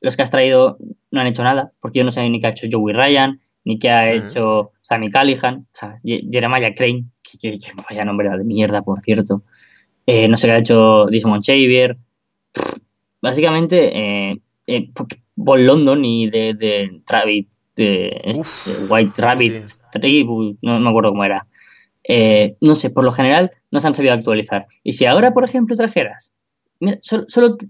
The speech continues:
Speaker 1: tres nombres, pones a Bandido, a Flamita
Speaker 2: Mm.
Speaker 1: y a Ye-, y a Rey Horus, y ya tienes a un amplio sector del fans independientes queriendo ver cómo luchan con el estilo lucha underground, porque al fin y al cabo hay una marca de wrestling,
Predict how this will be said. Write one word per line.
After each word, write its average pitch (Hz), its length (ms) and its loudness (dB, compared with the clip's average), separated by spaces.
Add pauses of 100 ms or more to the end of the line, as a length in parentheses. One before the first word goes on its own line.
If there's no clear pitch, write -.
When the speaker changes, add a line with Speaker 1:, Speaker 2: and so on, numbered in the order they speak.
Speaker 1:
tres 190 260 0
nombres, 101 460 -4 (260)
pones 214 380 2
a 135 120 4
Bandido, 127 640 -2 (320)
a 127 120 -2
Flamita 123 640 -4 (120)
Speaker 2:
Mm. 110 400 -10
Speaker 1:
y - 40 -2
a 117 60 0
Ye-, 185 380 2
y 139 220 2
a 190 80 4
Rey 202 240 2
Horus, 285 440 4
y 131 100 -10
ya 139 120 -2
tienes 113 420 -4
a 117 340 -2 (720)
un 180 220 4
amplio 165 300 2
sector 120 400 0
del 110 560 2
fans 127 240 0
independientes 120 640 2 (280)
queriendo 170 320 4
ver 185 160 2
cómo 170 260 2
luchan 175 300 2
con 135 180 0
el 123 100 2
estilo 131 280 0
lucha 151 180 2
underground, 135 420 2
porque 135 140 2
al 131 60 -2
fin 214 100 4
y - 40 6
al 196 60 2
cabo 208 140 4
hay 175 60 6
una 139 140 2
marca 190 260 2
de 110 180 0
wrestling, 190 380 -2